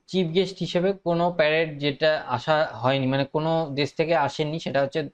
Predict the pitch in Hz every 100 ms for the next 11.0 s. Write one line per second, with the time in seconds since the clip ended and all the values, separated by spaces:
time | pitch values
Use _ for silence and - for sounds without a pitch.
0 | - 139 139 - 147 123 120 139 151 175
1 | 143 127 139 - 127 151 147 139 175 151
2 | 180 254 _ _ _ _ _ - 135 131
3 | 190 240 - _ _ _ _ _ - -
4 | - - 170 156 165 - 104 - _ _
5 | _ _ _ _ _ - 170 180 220 226
6 | 202 220 214 214 185 _ _ - - 160
7 | 143 - 175 220 - - 160 143 151 -
8 | 147 156 240 - 135 131 - - _ 139
9 | 143 147 196 240 247 151 143 175 180 226
10 | 254 139 127 139 143 147 151 - 160